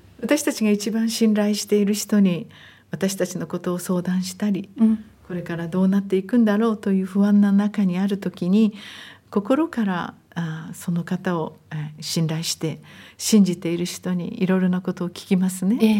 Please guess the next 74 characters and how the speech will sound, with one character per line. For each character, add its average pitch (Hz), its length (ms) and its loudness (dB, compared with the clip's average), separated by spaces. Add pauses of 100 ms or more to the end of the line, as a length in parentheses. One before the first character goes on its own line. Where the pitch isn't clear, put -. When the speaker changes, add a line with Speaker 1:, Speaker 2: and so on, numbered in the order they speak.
(160)
Speaker 2:
え。 - 220 -20
Speaker 1:
で 240 80 6
も 214 100 6
や 202 100 4
っ 196 80 0
ぱ 294 120 -2
り 285 100 2
人 208 220 6
間 208 360 2
そ 202 140 -2
れ 277 140 4
ぞ 285 120 0
れ 214 120 6
人 214 200 4
生 208 180 0
っ - 20 -4
て 185 280 -4 (600)
あ 180 80 2
り 180 100 4
ま 180 140 2
す - 160 -6
し、 - 200 -8
Speaker 2:
う 208 100 -4
ん。 202 200 -2 (520)
Speaker 1:
し-、 - 180 -8 (140)
人 190 160 4
生 190 160 0
の 170 80 0
エ 175 80 0
キ - 80 -4
ス - 100 -4
パ - 200 -2
ー - 20 -2
ト 202 120 -2
と 180 160 -2
い 180 80 2
っ 180 40 -6
て 208 240 2
も、 185 240 4 (340)
や 190 120 2
は 214 120 4
り 190 120 4
自 180 180 2
分 185 140 4
の 190 100 4
人 208 180 2
生 190 160 0
毎 202 180 4
日 214 280 2
毎 226 240 4
日 226 480 0
わ 196 140 2
か 208 140 0
ら 254 140 4
な 269 160 6
い 240 40 6
明 196 180 2
日 214 240 4
に 208 100 8
向 180 140 4
か 185 100 -4
っ 180 60 -2
て 185 140 -6
歩 190 220 4
ん 185 60 6
で 180 100 2
い 175 80 -2
る 180 120 -2
わ 180 100 -4
け 170 140 -6
で 175 100 -4
す - 140 -14
か - 120 -6
ら、 - 220 -4